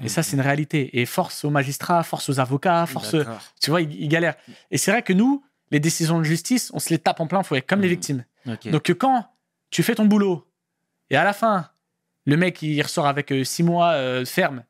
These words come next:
Speaker 1: mais, tu sais, avec, euh, la justice, on peut toujours aménager les peines, il est dehors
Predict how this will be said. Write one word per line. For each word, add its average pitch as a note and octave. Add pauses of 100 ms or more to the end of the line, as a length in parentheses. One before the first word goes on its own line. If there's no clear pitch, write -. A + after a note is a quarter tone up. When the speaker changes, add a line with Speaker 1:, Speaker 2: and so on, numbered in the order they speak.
(120)
Speaker 1:
mais, F#3 (1500)
tu -
sais, D#3+
avec, C#3
euh, B2+
la C3
justice, C3
on C#3
peut C3+
toujours D3
aménager C#3+
les C#3+
peines, D#3 (260)
il C#3+
est C#3+
dehors F#3